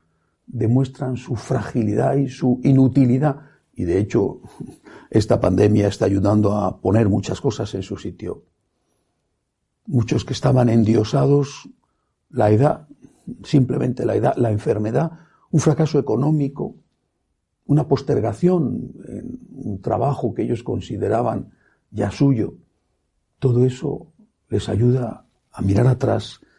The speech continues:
y a ver cómo sus padres, sus abuelos, que vivieron en situaciones muchísimo más duras, sin embargo mantuvieron la fe.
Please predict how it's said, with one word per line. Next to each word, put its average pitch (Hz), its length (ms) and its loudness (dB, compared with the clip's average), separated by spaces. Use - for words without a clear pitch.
y 123 60 2
a 117 40 8
ver 135 120 6
cómo 143 180 6
sus - 220 2
padres, 143 580 2
sus - 200 -6
abuelos, 104 600 -2
que 123 80 4
vivieron 143 340 6
en 127 60 4
situaciones 131 640 0
muchísimo 98 580 0
más 95 180 -4
duras, 95 480 -6
sin - 180 -2
embargo 104 280 2
mantuvieron 87 540 -4
la 90 80 -10
fe. - 280 -14